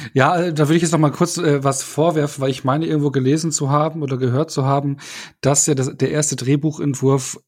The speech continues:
ohne den Legacy Cast war. Also, weil man nicht sicher war, ob man die drei wieder ranbekommt. Deswegen gab's einen Drehbuchentwurf, meine ich, ohne die und sie wurden nachträglich reingeschrieben. Deswegen ist auch der Anteil so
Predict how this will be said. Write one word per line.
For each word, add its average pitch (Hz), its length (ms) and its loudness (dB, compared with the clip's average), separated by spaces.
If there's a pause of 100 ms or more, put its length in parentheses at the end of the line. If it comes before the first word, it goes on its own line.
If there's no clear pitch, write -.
ohne 143 280 2
den 127 180 0
Legacy 117 340 0
Cast - 440 -6
war. 127 300 -4 (400)
Also, 120 220 2
weil 135 120 6
man 139 200 2 (120)
nicht 135 280 0
sicher 151 300 4
war, 143 180 2
ob 131 140 -6
man 127 200 0
die 123 140 0
drei 127 280 2
wieder 123 200 2
ranbekommt. 123 500 -2
Deswegen 127 320 -2
gab's 127 240 -2
einen 120 80 -8
Drehbuchentwurf, 131 760 0 (180)
meine 120 300 -6
ich, - 120 -10 (140)
ohne 180 300 4
die 180 300 0 (260)
und 127 60 -2
sie 127 140 2
wurden 131 200 4
nachträglich 131 640 -2
reingeschrieben. 123 560 0
Deswegen 120 340 -2
ist 123 120 -2
auch 120 80 -6
der 127 160 -4
Anteil 131 320 0
so 120 260 0